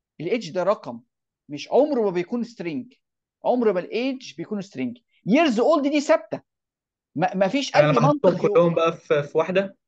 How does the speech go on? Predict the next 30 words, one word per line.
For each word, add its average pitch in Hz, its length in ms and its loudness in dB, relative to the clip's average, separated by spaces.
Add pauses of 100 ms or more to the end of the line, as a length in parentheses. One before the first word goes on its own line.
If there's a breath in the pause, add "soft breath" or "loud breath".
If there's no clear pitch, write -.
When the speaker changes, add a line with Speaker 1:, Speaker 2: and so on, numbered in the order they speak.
(300)
Speaker 2:
هو 160 120 0
عرفها 165 440 -2
في 165 120 -12
مكان 170 240 -4
وقال 170 180 -2
لي 165 60 -2
على 156 100 -4
المكان. 135 400 -12 (1160)
Speaker 1:
لا، 143 220 -6
مش 131 140 -14
فاهمك، 135 500 -10 (440)
وضح 135 280 -4
لي 135 60 -2
بعد 135 140 0
Speaker 2:
يعني 139 80 -4
Speaker 1:
اذنك. 131 400 -10 (140)
Speaker 2:
ال-، - 260 -18
الارقام 135 480 -2
اللي 143 160 0
هو 151 120 6
كان 135 220 -4
كاتبها 139 580 -2
هنا 131 120 -8
دي. 123 200 -14 (1400)
Speaker 1:
ايوه، 147 380 0 (540)
الارقام 151 420 0
اللي 175 140 -4
كان 156 180 -4
كاتبها 190 360 -2
دي 190 300 -8